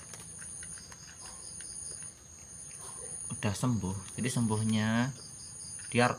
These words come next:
dia akan gatal, ya kan, setelah kita olesi dia akan gatal. Terus kukur-kukur terus nih. Nah, setelah gatal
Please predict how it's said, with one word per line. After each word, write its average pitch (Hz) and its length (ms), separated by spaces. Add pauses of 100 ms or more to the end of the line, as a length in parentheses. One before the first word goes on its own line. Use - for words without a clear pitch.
(280)
dia 120 160
akan 117 240
gatal, 104 400
ya 92 160
kan, 101 160 (400)
setelah 98 240
kita - 240
olesi 98 320
dia 104 160
akan 98 160
gatal. 92 480 (960)
Terus 101 240
kukur-kukur 107 680
terus 104 260
nih. 107 160 (220)
Nah, 95 100
setelah 101 320
gatal 117 560